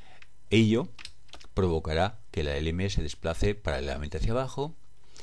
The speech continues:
y se dé un nuevo punto de equilibrio simultáneo del mercado de bienes y servicios y del mercado financiero. Ese nuevo punto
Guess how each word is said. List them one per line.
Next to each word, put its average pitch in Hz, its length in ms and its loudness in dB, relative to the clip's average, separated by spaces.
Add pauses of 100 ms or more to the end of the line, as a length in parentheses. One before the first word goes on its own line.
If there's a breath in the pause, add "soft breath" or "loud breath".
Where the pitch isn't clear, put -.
(540 loud breath)
y 123 100 0
se 135 120 6
dé 123 320 4
un 107 220 6
nuevo 104 400 6 (180)
punto 101 380 2
de 92 120 0
equilibrio 85 360 0
simultáneo 90 640 0
del 85 140 0
mercado 76 300 -2
de 85 60 2
bienes 82 280 -2
y 82 40 -4
servicios 85 480 -2
y 90 60 -2
del 73 140 -2
mercado 73 340 -4
financiero. 95 500 -4 (320)
Ese 85 220 2
nuevo 92 300 2
punto 98 440 0